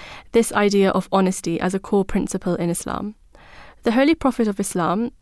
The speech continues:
the greatest role model of Islam, Muhammad, peace and blessings be on him, even before he received divine revelation,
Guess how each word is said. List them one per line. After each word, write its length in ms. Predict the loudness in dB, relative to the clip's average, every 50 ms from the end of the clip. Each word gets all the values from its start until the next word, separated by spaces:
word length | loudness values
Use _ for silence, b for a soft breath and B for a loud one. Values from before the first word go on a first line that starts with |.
| _ -12
the 160 | -6 -4 -2
greatest 380 | 0 2 2 2 0 -2 0 2
role 180 | 2 4 4 6
model 300 | 4 4 2 2 0 0
of 120 | -2 -2
Islam, 420 | -4 -4 -2 0 0 0 0 0 -2
Muhammad, 560 | -2 -2 0 0 2 2 2 0 0 -4 -10 -10
peace 300 | -4 -2 -2 0 0 -2
and 100 | -2 -2 -2
blessings 400 | -2 -2 -2 -4 -4 -4 -4 -4
be 160 | -6 -4 -2
on 180 | 0 0 0
him, 300 | -2 -2 -4 -4 -6 -8 B B B B B B B B B B B B
even 280 | 2 2 4 6 4 4
before 300 | 2 2 4 4 4 4
he 120 | 4 2
received 540 | 0 0 0 -2 -2 0 0 0 0 -2 -2
divine 360 | -2 2 2 2 2 2 2
revelation, 720 | 2 2 2 2 2 4 4 2 0 0 -4 -6 -8 -8